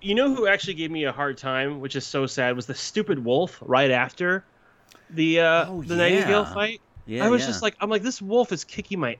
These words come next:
Speaker 1: ass."
Speaker 2: <laughs>
Speaker 1: Um,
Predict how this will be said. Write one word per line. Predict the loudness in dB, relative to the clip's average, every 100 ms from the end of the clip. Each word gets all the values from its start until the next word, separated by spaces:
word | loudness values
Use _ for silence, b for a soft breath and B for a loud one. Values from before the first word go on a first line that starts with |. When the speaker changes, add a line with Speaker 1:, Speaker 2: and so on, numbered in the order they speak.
| -6
Speaker 1:
ass." | 0 2 2 -2 -10 -6 -4 -6 _ _ -20 -20
Speaker 2:
<laughs> | -20 -20 -20 -20 -20 -20 -16 -16 -16 -20 -20 -20 -6
Speaker 1:
Um, | -2 -2 -2 -8 -6 -6 -6